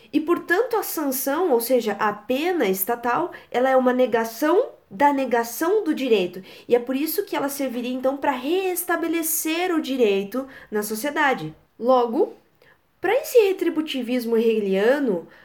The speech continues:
a pena seria justificada pela necessidade de recomposição do direito violado.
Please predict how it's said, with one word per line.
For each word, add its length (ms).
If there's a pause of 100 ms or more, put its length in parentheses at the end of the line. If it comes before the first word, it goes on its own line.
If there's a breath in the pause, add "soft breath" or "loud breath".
a 80
pena 320
seria 380
justificada 880
pela 260
necessidade 1040
de 160
recomposição 1080
do 100
direito 400
violado. 640